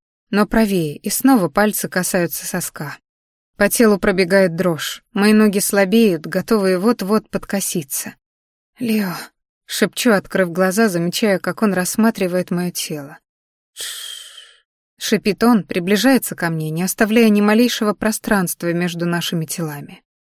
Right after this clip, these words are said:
"Ехал домой и мечтал тебя увидеть", говорит он тихо, убирая влажную прядь волос мне за ушко,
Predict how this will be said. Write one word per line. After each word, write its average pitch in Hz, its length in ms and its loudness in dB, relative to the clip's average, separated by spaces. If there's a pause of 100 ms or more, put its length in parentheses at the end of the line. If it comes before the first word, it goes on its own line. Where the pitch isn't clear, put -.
(340)
"Ехал 185 440 -4
домой 175 460 -2
и 160 60 -6
мечтал 175 460 -4
тебя 165 320 -6
увидеть", - 640 -14 (500)
говорит 202 420 2
он 190 100 -2
тихо, 240 340 0
убирая 190 360 2
влажную 185 420 0
прядь 190 260 -2
волос 180 380 -2
мне 185 200 -2
за 180 160 -2
ушко, 202 420 -4